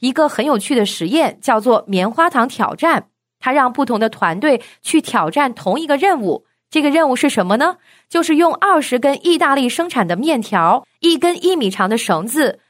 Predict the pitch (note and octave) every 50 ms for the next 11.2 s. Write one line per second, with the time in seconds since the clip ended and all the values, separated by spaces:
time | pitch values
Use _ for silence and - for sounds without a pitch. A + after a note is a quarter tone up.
0 | _ - - G3 - D4+ G3 - - - F4 E4 B3+ G3 F3+ - G3 F3 F3+ G3+
1 | G3 B3 D#4 D#4+ F4 F#4 D#4 B3 - - _ _ _ _ - - A3 B3 B3+ A3
2 | - - C4+ C4 - A#3 A3 F3+ F3 G#3+ A#3 E4+ E4+ F4 - - G#3 G3 A3+ -
3 | A3 G#3+ C#4 - C4 F#3+ E3 D#3+ - - D4 B3 E3 - - _ - - B3 E4
4 | G#4 - F#4+ C#4+ A3+ G#3 F#3+ G#3+ C4 E4+ F4 F4+ F#4 D4+ B3+ - - G#3+ G3+ A3+
5 | C#4 C4+ A3+ G#3+ G3 E3 E3+ G3 G#3 C#4+ C4+ C#4 - - G#3 F#3+ G#3+ B3+ - -
6 | G4+ E4+ B3+ B3 C4 A#3+ G#3+ F3 F3+ E3 - E3 F3+ G3+ G3+ F#3+ - E3+ D#3+ E3+
7 | - F4+ F4 C4+ - - _ _ _ _ _ _ - - - B3 D#4 E4+ D#4+ B3+
8 | A3+ A#3 D4 C#4+ E4 C#4 G#3+ G3 G#3 A#3 D4 - _ _ _ - - - F#4+ G#4
9 | E4+ A#3+ A3+ A#3+ B3+ B3 B3 B3 G#3+ F3+ D#3+ - _ - G#3+ E3 D3+ F#3 - B3+
10 | A#3 A#3 A3+ D4+ D4+ - A3 E3+ E3 F3+ F3+ - F#3+ E3 F3 G3 B3 G#3+ A3 -
11 | - A#3 G#3+